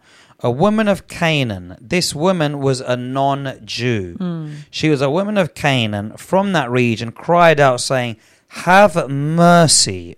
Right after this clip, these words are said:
Speaker 1: on me, O Lord, Son of David. My daughter is severely demon-possessed." Verse twenty-three, it says, "But he answered her not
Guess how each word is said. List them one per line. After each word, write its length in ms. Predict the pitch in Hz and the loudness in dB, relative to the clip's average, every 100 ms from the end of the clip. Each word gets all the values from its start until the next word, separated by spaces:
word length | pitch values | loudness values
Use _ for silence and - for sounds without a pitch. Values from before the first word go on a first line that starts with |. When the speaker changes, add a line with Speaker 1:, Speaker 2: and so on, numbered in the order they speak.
| - | -4
Speaker 1:
on 260 | 123 117 | -2 -2
me, 200 | 113 113 | -4 -4
O 240 | 123 127 123 | 0 2 2
Lord, 760 | 123 123 143 170 185 202 196 - _ _ | 2 4 6 6 6 4 0 -20 _ _
Son 400 | - - - 165 | -4 0 4 4
of 160 | 135 107 | 2 0
David. 640 | 113 131 113 95 92 - _ _ _ _ - | 2 2 2 -4 -12 -16 _ _ _ _ -14
My 300 | 131 151 147 | -2 0 0
daughter 760 | 117 - 190 214 208 202 139 127 | -4 -4 0 2 2 0 0 0
is 220 | 139 131 | 0 2
severely 920 | - - 165 139 135 196 202 156 131 | 2 2 2 0 2 4 4 4 0
demon-possessed." 960 | 127 151 156 156 156 151 160 117 - - _ - _ _ | 0 -2 -4 -4 -2 0 -2 -2 -8 -10 _ -20 _ _
Verse 300 | 139 220 247 | 0 2 2
twenty-three, 500 | - 220 180 - 208 | 0 -2 -4 0 0
it 100 | 147 | 0
says, 380 | 131 165 147 131 - _ _ | 0 0 0 -4 -16 _ _
"But 300 | 113 170 156 | 0 0 0
he 180 | - 175 | -6 -8
answered 680 | - 190 247 262 208 147 - | 0 2 2 0 -4 -6 -4
her 160 | 135 127 | -2 -2
not 560 | 135 165 170 - - | -2 -2 -4 -4 -12